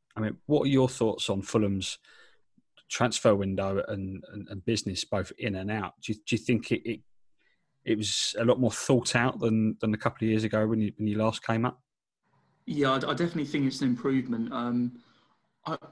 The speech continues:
Speaker 2: I, I'm satisfied by the players we brought in for sure. Um, I still think that we maybe could have done with another forward because at the moment it's, <laughs> it's really Mitrovic or no one.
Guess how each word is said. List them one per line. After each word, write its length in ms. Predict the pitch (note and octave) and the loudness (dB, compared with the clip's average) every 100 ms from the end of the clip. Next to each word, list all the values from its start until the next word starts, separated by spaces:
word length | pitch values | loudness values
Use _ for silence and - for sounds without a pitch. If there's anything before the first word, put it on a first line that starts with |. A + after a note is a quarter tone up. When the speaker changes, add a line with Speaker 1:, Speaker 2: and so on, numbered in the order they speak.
| _ | _
Speaker 2:
I, 320 | D3+ C#3 D3+ D3+ | -8 -4 -4 -2
I'm 140 | D3 | -4
satisfied 560 | - G#3 - - F3 D#3+ | -4 -4 -4 -2 -2 0
by 100 | C#3 | -2
the 80 | C3+ | -4
players 300 | D#3 C#3+ C3+ | -2 -2 -2
we 60 | |
brought 340 | B2 C#3 C3 C3+ | -2 -2 -2 0
in 160 | B2 | -2
for 100 | B2 - | -2 -8
sure. 540 | - C#3 B2+ B2+ C#3+ - _ - _ B2+ | -2 0 2 -2 -6 -14 _ -20 _ -2
Um, 520 | B2 A#2 A#2+ A#2 - | 0 2 2 2 -2
I 80 | C3+ | -8
still 300 | - E3+ D3 | -2 0 0
think 280 | D3 C3 - | -2 -4 -2
that 60 | |
we 120 | C3 | 0
maybe 280 | C3 B2+ B2 | 2 2 0
could 120 | A#2 | -4
have 100 | B2+ | -6
done 180 | C3+ B2 | -2 0
with 100 | A#2+ | 2
another 280 | B2 A#2+ A#2+ | 2 2 0
forward 500 | - C3+ B2 A#2+ A#2 | -2 0 2 2 -2
because 260 | A#2 - B2 | -10 -6 -2
at 80 | |
the 60 | - | 0
moment 300 | B2+ B2 A#2+ | 2 4 2
it's, 200 | A#2+ - - | 0 -6 -4
<laughs> 80 | |
it's 220 | F#3 F#3 - | -4 -2 0
really 240 | C#3 C3 | 2 2
Mitrovic 600 | C3+ C3+ - C3 B2 B2 | 0 -2 -4 -4 -4 -2
or 80 | A#2+ | -2
no 220 | B2+ B2 | 0 0
one. 400 | A#2 A#2 A#2 | -2 -4 -8